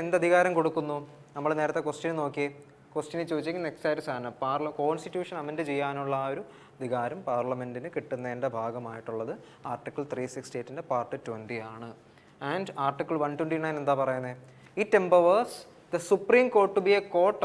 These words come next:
of record. അതായത് വേറൊരു വാക്കിൽ പറയുകയാണെങ്കിൽ, or in other words, the Supreme Court shall be a court of record and shall have a-, all the powers of such a court, including, including the power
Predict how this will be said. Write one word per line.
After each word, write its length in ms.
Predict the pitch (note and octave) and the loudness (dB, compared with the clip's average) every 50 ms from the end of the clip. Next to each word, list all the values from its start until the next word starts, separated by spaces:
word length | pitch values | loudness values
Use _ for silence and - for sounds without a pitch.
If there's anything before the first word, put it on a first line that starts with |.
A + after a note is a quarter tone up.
| F3+ | 2
of 100 | G#3 A#3+ - - - - - - C#3 | 2 2 -2 -6 -16 -10 -4 -2 -2
record. 360 | C#3 - - D#3 C#3+ B2 A#2+ B2+ B2 | -2 0 0 0 2 2 0 -2 -4
അതായത് 280 | A#2 B2+ B2+ B2+ C3+ B2+ B2+ | -2 -2 0 0 0 0 0
വേറൊരു 280 | C3 C3+ C#3+ C#3+ D3 C3+ | 0 0 0 0 0 0
വാക്കിൽ 240 | C3+ C3+ C3+ - D3+ - C3+ | 0 0 0 -4 -4 -2 -2
പറയുകയാണെങ്കിൽ, 480 | B2+ C3 C3 C3 B2+ C3 C3 C3+ C#3+ G3+ - - - - - - - | -2 -2 -2 -2 -4 -6 -6 -6 -6 -6 -6 -8 -16 -20 -20 -14 -8
or 80 | C3 B2 C3 | -4 -4 -2
in 60 | C#3 C3+ C3 | -2 -2 -2
other 140 | B2+ D#3+ E3 D#3 D3+ | 0 0 0 2 2
words, 180 | D#3 F#3 F#3+ - - | 2 0 0 -2 -6
the 80 | F3+ - - | -6 -4 -4
Supreme 360 | D#3 D#3 - F3+ F#3 G3 G3 F#3+ | -6 -6 -2 0 0 0 2 2
Court 180 | G3+ G#3 A3+ A3 - - - - - - - - | 4 4 4 2 -2 -16 -20 -20 -20 -20 -4 4
shall 200 | - D#3+ D#3+ D#3+ D3+ | 6 6 6 6 4
be 60 | D#3+ D#3 D3+ | 4 4 4
a 40 | - - D#3+ | 4 4 6
court 240 | D#3+ G3 A#3+ - - - - - - D3 D3+ | 6 6 6 4 -2 -14 -18 -8 0 2 2
of 80 | D3 D3 - D#3 | 2 2 2 0
record 340 | D3 D3 - - F#3 G#3 G#3 G3+ - D#3+ | 0 0 2 2 4 4 4 2 -2 -4
and 80 | D#3+ D#3+ D#3 - | -4 -2 0 2
shall 200 | E3+ D#3+ E3+ E3 - D#3 | 4 4 4 2 0 2
have 180 | D#3 D#3+ F#3 F3+ - - - - - C#3 C#3+ | 2 2 2 0 -4 -12 -10 -2 2 4 4
a-, 120 | D#3 E3 D3+ D3+ | 4 4 4 4
all 160 | C#3+ E3 F3+ F#3 F3 | 4 4 4 4 4
the 80 | G#3+ - F3 | 2 4 6
powers 300 | E3+ E3+ F#3+ A#3 C4 - - - - - - - _ _ _ - D3+ | 6 6 6 6 4 0 -6 -16 -18 -20 -20 -20 _ _ _ -2 -2
of 60 | E3+ E3+ - - | -2 -2 0 -2
such 200 | C#3 B2 - - F3+ | -2 0 0 -4 -4
a 40 | G#3 - - C3+ | -4 -4 0 0
court, 200 | A#2+ A#2 G#2 - - - - - - - C#3 | 0 0 0 -4 -12 -20 -20 -20 -14 -10 -6
including, 560 | D3 D#3+ D#3 D#3+ F3 E3+ E3+ E3+ E3+ G#3 A3 G#3+ E3+ D3+ | -6 -6 -2 0 2 2 2 2 0 -2 -4 -4 -6 -6
including 400 | D3 D3 E3 E3+ E3+ E3+ F3+ F3 E3 F#3+ | -4 0 2 4 4 4 4 2 0 0
the 80 | A#3+ C#4+ - - - - - - | -2 -2 -4 -16 -20 -6 0 2
power 180 | D3+ D3+ E3 | 4 4 4